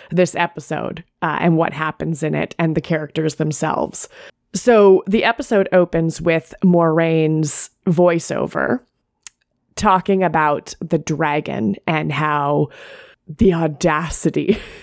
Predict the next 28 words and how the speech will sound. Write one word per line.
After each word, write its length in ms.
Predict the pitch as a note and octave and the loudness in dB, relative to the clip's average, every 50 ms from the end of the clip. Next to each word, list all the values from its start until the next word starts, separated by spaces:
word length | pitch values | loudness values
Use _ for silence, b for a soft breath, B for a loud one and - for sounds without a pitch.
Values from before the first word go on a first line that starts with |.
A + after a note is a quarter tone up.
| B B | B B
<laughs> 440 | B B B B B A3 - _ - | B B B B B -2 -2 _ 0
of 420 | G3+ F#3+ - - - B3 G3+ - B B B B B B B B | 0 0 0 -2 -4 -4 -4 -6 B B B B B B B B
the 140 | G3+ G#3+ G3+ | 2 2 2
dragon 760 | F#3 - G3+ F#3 F#3+ F#3 F#3 F#3 F3+ F3 F3+ E3 E3 F3 E3+ B B B B B B B - | 2 2 0 2 2 4 2 2 2 2 0 0 0 -2 -4 B B B B B B B -4
to, 720 | - G#3+ G#3 F#3+ F#3 F3+ F3 F3 E3+ E3+ E3+ E3 - - _ _ _ _ | 0 4 4 6 6 6 6 4 6 6 4 4 2 -2 _ _ _ _
you 120 | - G#3+ F#3 | -2 0 0
know, 140 | D#3+ D3 D3 | 0 0 0
basically 440 | D#3+ D#3+ E3 D#3+ D#3+ - - D#3 | 0 0 0 -2 -4 -2 -2 -2
take 240 | D#3 - D#3+ D#3 D3+ | 0 0 0 0 0
on 140 | D#3 D#3 D3+ | 0 -2 -2
the 80 | D3+ D#3 | -2 0
Dark 320 | - G#3+ G#3+ G#3 G3+ - | 2 2 2 2 2 0
One 340 | G#3+ G#3 G3+ F#3+ F#3 F#3 F#3 - _ - | 2 2 4 4 4 2 0 -4 _ -6
and, 760 | F3 E3 D#3 D#3 D3+ D3+ D#3 D3+ D3+ D#3 D#3+ C#3 - - - - | -4 -2 -2 -2 -4 -4 -6 -6 -4 -4 -6 -6 -8 -14 -10 -6
uh, 420 | - D#3+ D3 C#3+ D3 C#3+ C3 - - | -6 -4 -4 -2 -4 -4 -4 -4 -6
how 640 | D3+ C#3+ D#3 D#3 D3 C#3 C#3+ D3 C#3+ C#3+ C3 - - _ _ _ - | -4 -4 -2 0 0 2 2 2 2 2 0 -2 -4 _ _ _ -2
it's, 520 | - E3 - - - - - - - - _ _ _ _ _ _ _ _ - | -2 -2 -2 -4 -10 -12 -12 -14 -14 -16 _ _ _ _ _ _ _ _ -8
the 180 | D#3+ E3+ F3 E3 | -2 0 2 2
ability 580 | D#3+ D3+ E3 E3 D#3+ D#3 D#3 D#3 D#3 D3+ D3+ - | 2 2 2 0 2 2 0 0 0 0 0 -2
has 240 | D3 D3 D3+ D3 D#3+ | -2 -4 -4 -2 -2
now 180 | D#3 D3 D3+ | -2 0 -2
been 440 | D3+ D3+ D3 C#3+ C#3 D3 D3 - - _ - | -2 -2 -2 -2 -2 -2 -2 -4 -6 _ -8
tainted 540 | - - G3 F3+ F3 E3+ - F3+ E3 D#3+ - | -2 0 0 2 2 0 0 0 0 0 0
in 280 | - D#3 D3+ D3+ E3 | -2 -2 -2 -2 0
men, 440 | F#3+ A3+ B3+ C4 B3 B3 B3 B3 A#3 B B B B B B | 0 2 2 4 2 2 2 0 -2 B B B B B B
and 420 | - F3 E3 D#3+ D#3 D#3 D#3 D#3 - | -2 -2 0 0 -2 -2 -4 -6 -4
twenty 320 | - - F#3 F3+ F3 F3 | -2 0 2 2 2 2
years 420 | E3 E3 E3+ F3 F3+ F3 E3+ E3 | 2 2 2 2 2 2 2 0